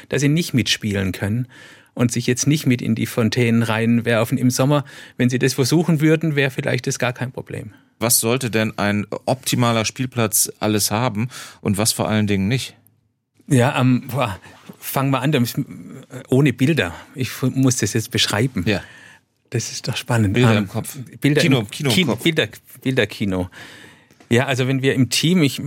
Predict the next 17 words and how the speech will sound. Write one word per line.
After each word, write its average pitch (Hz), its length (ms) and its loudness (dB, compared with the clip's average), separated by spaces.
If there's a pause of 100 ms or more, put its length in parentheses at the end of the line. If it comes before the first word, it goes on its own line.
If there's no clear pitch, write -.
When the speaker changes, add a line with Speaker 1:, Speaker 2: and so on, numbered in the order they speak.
(120)
Speaker 1:
ich 113 100 -8
mein, 131 200 2
Kuckuck 147 320 -2
habe 135 140 0
ich 120 100 -2
ja, 123 180 0
boah, 120 320 -6
vor - 180 -10
dreißig 127 380 -2
Jahren 127 220 2
eben 120 160 -6
aus 120 180 -4
der 123 100 0
Kunst - 360 -2
raus 127 200 0
mit 135 140 -2
einem 139 300 -6